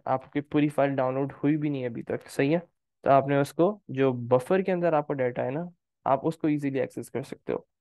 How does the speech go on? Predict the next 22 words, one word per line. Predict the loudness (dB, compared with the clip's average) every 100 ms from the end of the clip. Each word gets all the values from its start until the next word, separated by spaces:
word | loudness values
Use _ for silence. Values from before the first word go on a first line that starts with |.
| _ -4
मतलब | 0 0
सपोज | -2 -2 2 2
करो | 4 6
YouTube | 6 4 4 2
पे | 2
आपका | 0 0
पूरा | 0 2
डेटा | 4 2 2
लोड | 2 0
नहीं | -2 -2
हुआ | 0
हुआ, | -2 -4 -10 _ _ _ _
सही, | -4
और | 0 2
आपका | 0 -2
नेट | -2 -2
चला | -2 0
जाता | -2 -4 -6
है, |
लेकिन | -6 -6
कुछ | -2 -2 2
पर्टिकुलर | 2 4 4 4 2